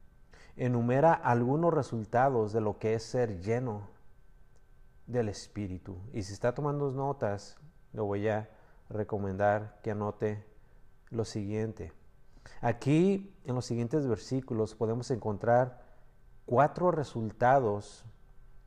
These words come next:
de lo que es ser lleno del Espíritu. Número uno, hablando salmos, himnos y cánticos espirituales.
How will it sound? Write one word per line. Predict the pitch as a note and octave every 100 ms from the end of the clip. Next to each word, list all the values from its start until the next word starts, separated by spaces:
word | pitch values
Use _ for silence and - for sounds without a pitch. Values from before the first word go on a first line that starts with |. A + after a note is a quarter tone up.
| - - - - - - - - - -
de | B2 A#2
lo | G#2+ -
que | A#2
es | A#2
ser | - B2 A2 F2+
lleno | A2 A#2+ A#2+ G2+ G#2 - - - - - - - - -
del | - A2 G#2
Espíritu. | F#2 - F#2 F2 E2 E2 D#2+ - - - - - - - - - - -
Número | G#2+ A#2+ G#2+
uno, | G#2+ A#2+ D#3 E3+ - - - - - - - - - - -
hablando | A2+ G#2 G#2 G#2+ A2 A#2+ A2+ G#2
salmos, | - A2+ A2 A#2 A#2+ A#2 A#2 - - - - - - - -
himnos | B2 B2 B2 B2 A#2+ A#2 - - - - - -
y | G#2
cánticos | - G#2 G2+ G#2+ G#2
espirituales. | G#2+ - G2+ F#2+ G2+ A2+ C#3 E3 - -